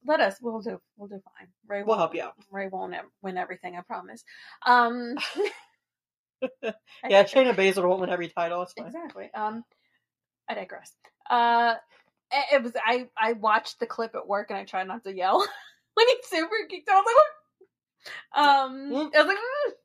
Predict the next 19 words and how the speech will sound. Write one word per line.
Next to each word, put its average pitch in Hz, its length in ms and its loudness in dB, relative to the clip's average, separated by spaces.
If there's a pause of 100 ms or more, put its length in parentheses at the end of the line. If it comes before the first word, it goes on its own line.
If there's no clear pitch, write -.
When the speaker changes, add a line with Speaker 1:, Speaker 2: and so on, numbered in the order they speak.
Speaker 1:
People 494 380 2
are 254 40 2
looking 285 260 0
at 349 180 6 (100)
me. 381 100 -6 (180)
Like, 240 160 -2
I 233 80 0
was 233 100 -10 (1000)
like, - 120 -14 (420)
"Jimmy 494 400 -2
just 381 260 -6
super 381 280 -10
kicked 370 300 -6
Roman." 392 640 -2 (1000)
Nobody 208 240 -10
cared. - 240 -12 (480)
Um, 330 380 6
<laughs> - 0 -
it's 254 120 6